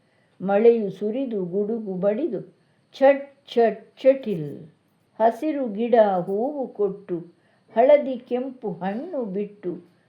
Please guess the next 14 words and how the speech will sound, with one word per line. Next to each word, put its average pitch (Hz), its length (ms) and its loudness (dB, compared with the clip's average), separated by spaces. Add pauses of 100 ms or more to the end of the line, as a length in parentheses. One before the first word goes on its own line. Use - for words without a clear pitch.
(120)
ನಾವು 190 540 -2
ನೀವು 190 560 -4
ತಿಂದು 202 560 -8
ತೇಗಿ 220 540 -4 (420)
ಡ್ರರ್ 202 720 0
ಡ್ರರ್ 190 600 -2
ಡ್ರರ್. 180 600 -2 (1120)
ರಕ್ಕಸ 220 540 6
ಪಟ್ಟೆ 208 580 0
ಗಿಡ 202 280 -4 (260)
ನೆಟ್ಟು, 190 600 -6 (280)
ತೋಟಕ್ಕೆಲ್ಲ 233 920 2
ಬೇಲಿ 196 680 -4
ಇಟ್ಟು, 196 400 -8